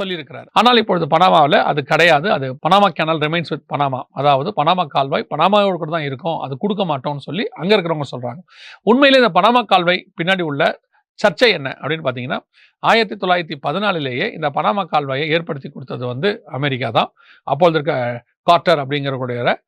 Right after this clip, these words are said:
தலைமையில நடைபெற்றது. அதற்கு பிறகு ஆயிரத்தி தொள்ளாயிரத்தி தொண்ணூத்தி ஒன்பது இந்த கால்வாய் வந்து பனாமா வசம் ஒப்படைக்கப்பட்டது. அது அவர்களுக்கு சொந்தமாக பார்க்கப்பட்டது.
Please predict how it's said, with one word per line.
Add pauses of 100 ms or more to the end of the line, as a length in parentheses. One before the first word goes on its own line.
(360)
தலைமையில
நடைபெற்றது. (420)
அதற்கு
பிறகு
ஆயிரத்தி
தொள்ளாயிரத்தி
தொண்ணூத்தி
ஒன்பது (140)
இந்த
கால்வாய்
வந்து
பனாமா
வசம்
ஒப்படைக்கப்பட்டது. (280)
அது
அவர்களுக்கு
சொந்தமாக
பார்க்கப்பட்டது.